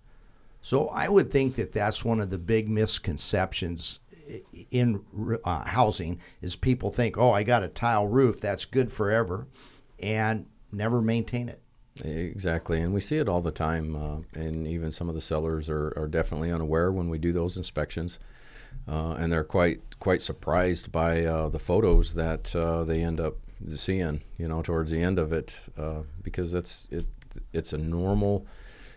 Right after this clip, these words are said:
Speaker 2: it's a normal function of, uh, the tile roofs to slip, tile roofs crack, uh, due to, uh, expansion, contraction. Uh, it just, it, probably ninety percent of the tile roofs we find, uh,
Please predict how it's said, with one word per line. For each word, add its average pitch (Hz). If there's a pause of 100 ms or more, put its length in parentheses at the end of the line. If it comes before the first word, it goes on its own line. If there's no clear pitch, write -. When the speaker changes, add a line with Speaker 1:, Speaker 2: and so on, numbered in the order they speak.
Speaker 2:
it's -
a 87
normal 117
function 107
of, 90
uh, 87
the 85
tile 87
roofs 87
to 76
slip, 90
tile 78
roofs 82
crack, - (180)
uh, 82
due 87
to, 82
uh, 78
expansion, 85
contraction. 90 (640)
Uh, 76 (140)
it 85
just, -
it, - (520)
probably 104
ninety 101
percent - (720)
of 85
the 80
tile 82
roofs 78
we 73
find, 76
uh, 71